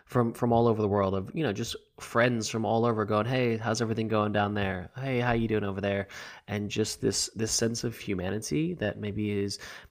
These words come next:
we're reminding ourselves of actually how important it is just to check in on each other.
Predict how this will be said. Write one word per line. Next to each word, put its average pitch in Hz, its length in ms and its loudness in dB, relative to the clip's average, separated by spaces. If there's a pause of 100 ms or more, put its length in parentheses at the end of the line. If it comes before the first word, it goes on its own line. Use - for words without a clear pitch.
we're 107 200 2
reminding 101 600 2
ourselves 95 480 -2
of 95 80 -4
actually 98 360 -2
how 92 200 -4
important 90 400 -4
it 95 60 -4
is 90 100 -6
just - 220 -10
to - 60 -12
check - 280 -8
in 92 100 -4
on 104 140 -4
each 110 160 -6
other. 135 300 -2